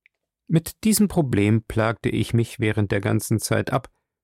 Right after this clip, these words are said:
als Sir Frank dem Grafen den Sachverhalt darlegte. Er versuchte nach Kräften, die hässlichen Seiten zu mildern, abzuschwächen, zu dämpfen,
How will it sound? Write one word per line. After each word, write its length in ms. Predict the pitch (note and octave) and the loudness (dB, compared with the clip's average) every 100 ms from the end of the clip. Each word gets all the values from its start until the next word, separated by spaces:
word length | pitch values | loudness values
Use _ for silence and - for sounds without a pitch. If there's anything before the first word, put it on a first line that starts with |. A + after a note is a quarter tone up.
| _ | _
als 200 | C#3+ - | 0 2
Sir 140 | F3 | 0
Frank 460 | F3 - A2+ A#2+ - | 0 2 2 0 0
dem 140 | D3+ | 0
Grafen 440 | C#3 F#2 F#2+ - G#2+ | 2 2 0 0 2
den 180 | C3 C#3 | 2 2
Sachverhalt 600 | F2+ - A2 A2 D3+ - | 0 -2 -2 0 -2 -4
darlegte. 500 | G2 E2+ D#2+ - - - _ _ _ _ _ _ _ _ _ | -2 -2 -4 -8 -12 -12 _ _ _ _ _ _ _ _ _
Er 80 | A2 | 0
versuchte 480 | G#2+ G2 C#3+ - A2+ | 2 4 4 4 2
nach 220 | A2 - | 2 0
Kräften, 500 | C3+ C#3 - A2 G2+ | 0 0 0 -2 2
die 180 | G#2 G#2+ | 2 2
hässlichen 440 | C3 B2 A2 A#2 | 0 0 0 0
Seiten 380 | G#2 A2+ A2+ A2 | 2 0 0 -2
zu 120 | C3 | 2
mildern, 480 | B2+ D#3 D3 C#3 B2+ - _ _ | 4 6 6 4 2 -4 _ _
abzuschwächen, 840 | E3+ - - D3 - C#3+ - D3 - _ | -6 -4 0 0 2 0 4 0 0 _
zu 120 | - | -6
dämpfen, 560 | D#3+ G3 G3 - F3 | 0 4 4 4 2